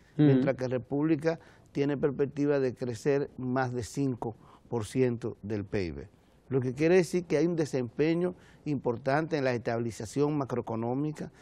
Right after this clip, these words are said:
Speaker 2: en la estabilización de la economía dominicana. Mira, nosotros hicimos una investigación en el año dos mil dos, dos mil cuatro, por ahí, eh, con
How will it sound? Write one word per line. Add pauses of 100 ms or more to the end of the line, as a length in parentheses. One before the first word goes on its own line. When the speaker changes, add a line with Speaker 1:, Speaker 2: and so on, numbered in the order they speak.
(140)
Speaker 2:
en
la
estabilización (420)
de
la
economía
dominicana. (1200)
Mira,
nosotros
hicimos
una
investigación (400)
en
el
año (520)
dos
mil (300)
dos,
dos
mil
cuatro,
por
ahí, (500)
eh,
con